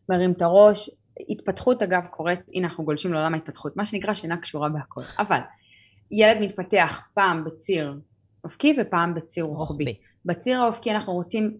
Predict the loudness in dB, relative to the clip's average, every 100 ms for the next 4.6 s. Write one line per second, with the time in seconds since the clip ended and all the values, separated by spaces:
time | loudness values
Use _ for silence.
0 | -14 -8 -2 2 2 2 2 0 -2 -4
1 | -4 -2 0 0 4 2 4 0 -2 0
2 | -2 -2 -4 -4 -4 -6 -10 -12 -18 _
3 | 4 4 4 2 0 0 -4 -4 -2 -2
4 | -2 -6 -10 -6 -4